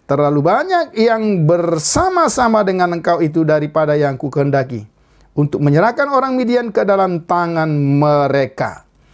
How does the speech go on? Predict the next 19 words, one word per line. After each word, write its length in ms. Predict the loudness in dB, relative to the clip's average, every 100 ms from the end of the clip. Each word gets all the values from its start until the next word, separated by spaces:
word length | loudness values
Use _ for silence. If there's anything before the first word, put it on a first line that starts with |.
| _ _ -4
Jangan-jangan 720 | -2 0 0 0 0 -4 -2
orang 380 | 0 2 0 -2
Israel 480 | 0 2 2 0 -2
memegahkan 720 | 0 0 0 0 -2 0 2
diri 480 | 2 2 2 0 0
terhadap 480 | -2 0 0 0
aku 240 | -4 -2 -2
sambil 320 | 0 0 0
berkata, 640 | -2 -2 -4 -2 -4 -4 _ _ _ _ _
"Tanganku 400 | -2 0 0 -2
sendirilah 640 | -2 -2 0 0 2 2 2
yang 320 | 0 0 -2
menyelamatkan 800 | -2 0 0 0 -4 -8 -12 -14 _
aku."'" 320 | -8 -8 -14 -20 _ -20 -20 _ -20 _
Di 80 | -2
sini 240 | 2 0
kita 240 | 2 0 0
bisa 240 | 0 0
melihat 480 | 2 2 2 -2